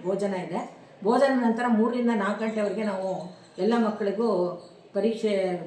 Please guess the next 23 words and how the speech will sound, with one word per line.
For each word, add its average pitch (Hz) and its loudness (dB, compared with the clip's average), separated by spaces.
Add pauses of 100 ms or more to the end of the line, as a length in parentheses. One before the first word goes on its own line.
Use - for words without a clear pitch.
(120)
ಗೆದ್ದ 185 -2
ಮಕ್ಕಳಿಗೆ 233 0
ಮೊದಲು 196 -2
ಬಹುಮಾನ, 185 -2 (480)
ನಂತರ 233 2
ಎಲ್ಲ 202 2
ಮಕ್ಕಳಿಗಳಿಗೂ 208 -2
ಬಹುಮಾನವನ್ನು 190 -4
ವಿವಿಧ 196 -2
ರೂಪದಲ್ಲಿ 180 -4
ಕೊಡ್ತಾ 170 -10
ಇದ್ದೀವಿ. 165 -8 (340)
ಇದು 220 2
ಮೂರರಿಂದ 262 4
ನಾಲ್ಕು 214 0
ಗಂಟೆ 214 -2
ಒಳಗೆ 196 2
ನಡೆಯುತ್ತೆ. 175 -6
ಆಗ 196 -4
ನಮ್ಮ 196 -2
ಅಧ್ಯಕ್ಷ, 202 -6 (160)
ಸಂಸ್ಥೆ 220 -2
ಅಧ್ಯಕ್ಷರಾದ 196 -4